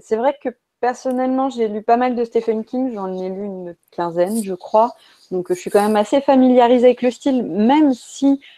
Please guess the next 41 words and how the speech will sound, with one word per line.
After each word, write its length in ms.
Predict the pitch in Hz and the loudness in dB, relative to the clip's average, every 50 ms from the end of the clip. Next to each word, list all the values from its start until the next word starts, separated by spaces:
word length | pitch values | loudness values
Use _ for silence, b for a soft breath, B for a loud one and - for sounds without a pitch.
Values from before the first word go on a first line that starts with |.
| b b b | b b b
d'un 180 | 196 175 202 202 | -2 0 0 0
roman 480 | 202 - 233 262 262 254 262 262 254 254 | 2 4 4 6 6 6 6 6 6 4
à 80 | 247 | 4
l'autre, 260 | 233 240 247 240 - - | 2 2 0 -2 -2 -6
on 80 | 196 180 | -10 -4
passe, 320 | - 202 202 208 - - 180 | -2 -2 -2 -2 -4 -10 -10
euh, 240 | 170 170 170 165 170 | -8 -6 -6 -8 -10
sur 220 | - - - 170 | -12 -10 -10 -10
des 140 | 170 175 190 | -8 -8 -8
choses 360 | - - - 226 214 202 160 - _ _ | -8 -8 -10 -10 -8 -10 -14 -14 _ _
complètement 520 | _ - 330 339 - 302 277 277 - 262 254 | _ -4 -4 0 0 0 -2 0 -2 -4 -4
différentes. 640 | 240 233 226 - - 214 202 208 226 254 - - - 175 175 b b b b b b b b _ | -4 -4 -6 -4 -4 -2 2 4 2 2 2 -4 -12 -12 -12 b b b b b b b b _
Donc, 280 | 175 185 180 180 - - | -8 -8 -8 -8 -10 -12
euh, 480 | 175 175 170 165 165 165 165 170 170 - - - - - - | -6 -6 -4 -4 -4 -6 -6 -8 -8 -10 -14 -16 -18 -18 -12
voilà, 320 | - 175 170 - - - 175 175 | -8 -6 -6 -4 -4 -6 -10 -10
je 40 | |
suis 140 | - - 175 | -10 -14 -14
toujours 300 | - - 202 208 254 254 | -8 -6 -4 -2 0 0
agréablement 560 | 254 233 226 220 214 214 202 214 220 214 214 | 2 0 2 2 2 2 2 2 0 0 -2
surprise. 480 | 214 - 220 214 - - 254 254 254 247 226 | -2 -4 -8 -8 -2 2 4 4 4 4 4
J'ai, 160 | 208 180 - - - - 214 | 2 2 0 0 -6 -10 -10
j'ai 100 | 185 185 190 | -6 -4 -4
eu 140 | 190 - - _ _ - 240 | -4 -6 -8 _ _ 0 2
une 220 | 247 247 240 226 | 4 4 4 4
déception 500 | 208 220 214 - 214 208 - - 220 214 | 4 2 4 2 0 0 0 -8 -6 -2
avec 260 | 208 202 180 175 170 - | -2 0 0 -2 -4 -4
Cellular, 600 | - - 180 170 175 175 175 175 180 185 180 185 | -2 -4 -2 -2 -2 -2 -2 0 0 -2 -2 -4
euh, 200 | 180 - - - - - - - - - - - | -8 -8 -8 -8 -10 -12 -14 -14 -14 -16 -16 -16
sur 300 | 180 175 - - 180 170 | -18 -18 -12 -12 -10 -8
les 140 | 175 170 170 165 | -6 -6 -6 -4
livres 380 | 165 185 185 185 180 175 165 - - | -4 -4 -4 -4 -4 -6 -8 -8 -8
que 60 | 180 | -8
j'ai 140 | 175 175 180 | -4 -4 -4
lus 160 | 175 180 175 | -2 -2 -2
de 100 | 175 165 | -2 -2
lui. 260 | 160 165 170 190 208 | -2 0 -2 -4 -4
Donc, 180 | 196 175 170 _ _ | -6 -8 -12 _ _
euh, 60 | 170 - - _ b b b b b b b _ | -10 -10 -10 _ b b b b b b b _
ça, 100 | - - | -2 -2
c'est 140 | 202 - - | 0 0 -2
cool. 300 | - - - 240 240 269 | -4 0 2 2 2 2